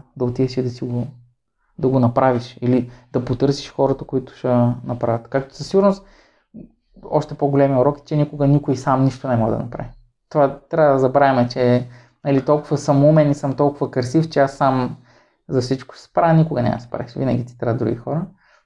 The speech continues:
Но също така и някой трябва да,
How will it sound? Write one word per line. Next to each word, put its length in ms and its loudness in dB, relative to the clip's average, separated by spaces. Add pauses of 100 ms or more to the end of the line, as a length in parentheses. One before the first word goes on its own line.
Но 100 0
също 260 0
така 220 2
и 60 4
някой 360 0
трябва 580 2
да, 500 0